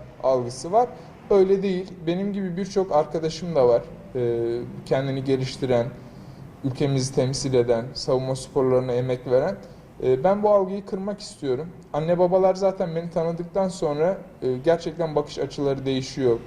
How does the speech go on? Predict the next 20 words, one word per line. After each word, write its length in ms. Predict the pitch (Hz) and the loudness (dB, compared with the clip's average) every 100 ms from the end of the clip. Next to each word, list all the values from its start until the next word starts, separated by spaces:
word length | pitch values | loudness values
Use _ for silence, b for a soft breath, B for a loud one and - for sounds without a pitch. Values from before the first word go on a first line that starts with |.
| - | -2
Buraya 200 | 139 135 | 2 2
salondan, 520 | 135 135 139 147 139 | 4 0 0 -2 -2
kapıdan 360 | 160 147 147 147 | -2 0 -2 -2
içeri 260 | 175 147 | -2 -2
girdikleri 460 | 147 139 143 147 143 | -2 -4 -2 0 2
zaman 300 | 151 147 147 147 | 2 2 0 -4
görüyorlar 420 | 135 139 151 143 | -2 2 4 2
çocuklar 420 | - 139 143 139 139 | 0 -8 0 0 0
kitap 280 | - 151 | -2 0
okuyor. 420 | 147 135 139 131 139 B B B B B B - | -2 -2 0 2 0 B B B B B B -16
İşte 400 | - - 143 135 - 139 | -12 0 2 2 0 -6
düzenliler, 880 | 139 135 143 143 139 135 131 131 - - - - - - | -2 0 0 0 0 4 4 4 -2 -18 -20 -20 -20 -20
söz 280 | - 147 139 | -6 -2 2
almadan 480 | 143 139 135 139 139 | 2 2 0 -2 -2
konuşmuyorlar, 800 | 143 143 139 147 139 135 131 131 - | -6 -6 -8 -4 0 4 4 2 -6
izin 220 | 135 139 | -8 -4
alarak 540 | 139 139 139 143 143 139 | 0 2 4 2 -2 -10
bir 40 | |
şeyleri 440 | - 143 135 135 | -6 -2 0 0
yapıyorlar. 600 | 135 131 135 135 131 127 | 0 0 0 4 4 4